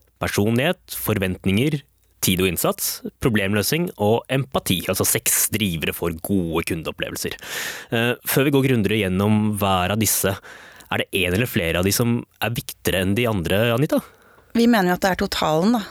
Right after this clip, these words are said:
Speaker 2: av hvordan du som selskap utfører disse pilarene, som skaper gode kundeopplevelser. Ehm, men det er jo vanskelig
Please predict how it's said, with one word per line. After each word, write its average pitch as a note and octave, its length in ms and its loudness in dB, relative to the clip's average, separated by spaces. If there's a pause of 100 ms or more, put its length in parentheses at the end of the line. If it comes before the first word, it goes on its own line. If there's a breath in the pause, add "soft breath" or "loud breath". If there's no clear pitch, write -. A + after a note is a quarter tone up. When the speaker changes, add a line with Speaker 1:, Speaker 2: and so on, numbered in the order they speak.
Speaker 2:
av F#3+ 140 2
hvordan F3 220 4
du F3 60 4
som F3+ 120 2
selskap E3 540 0
utfører F3 480 2
disse E3+ 320 0
pilarene, E3 400 2 (100)
som - 160 2
skaper F3+ 400 0
gode D3+ 240 4
kundeopplevelser. D3 580 0 (680 loud breath)
Ehm, F#3+ 800 4
men G3+ 160 2
det A3 100 2
er F3 160 0
jo G#3+ 80 2
vanskelig G3+ 460 0